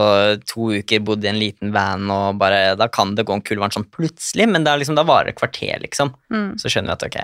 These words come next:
Speaker 1: her er det, kommer ikke noe mer positivt ut av det.
Speaker 2: Nei.
Speaker 1: Men tilbake til det du sa da, Katarina, med tanke på om vi har noen sånne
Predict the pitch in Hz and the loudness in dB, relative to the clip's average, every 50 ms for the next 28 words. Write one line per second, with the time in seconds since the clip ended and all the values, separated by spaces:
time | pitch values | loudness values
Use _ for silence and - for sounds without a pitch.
0 | - - - - - - - - - - 127 - 104 90 87 - - 90 71 - | -8 -8 -4 -4 -4 -4 -4 -6 -8 -10 -6 -4 -4 -4 -4 -4 -4 -4 -4 -4
1 | - - - - - - - - - - - - - _ - - - 226 226 214 | -6 -10 -12 -12 -14 -16 -14 -10 -10 -8 -6 -6 -8 _ -10 -8 -4 0 2 2
2 | 107 - 127 120 110 - - - 113 110 107 104 - 113 117 113 113 110 - - | 2 4 4 4 2 2 0 -2 -2 0 0 0 2 4 2 2 2 0 -4 -4
3 | 101 101 98 101 101 101 - 101 95 - - 92 92 95 101 101 92 - - 87 | -4 -4 -4 -4 -4 -2 -4 -4 -4 -2 -2 0 0 0 0 -2 -2 0 0 0
4 | 85 101 101 104 104 - 95 92 87 95 | 0 0 -2 -2 -4 -2 -4 -2 -2 0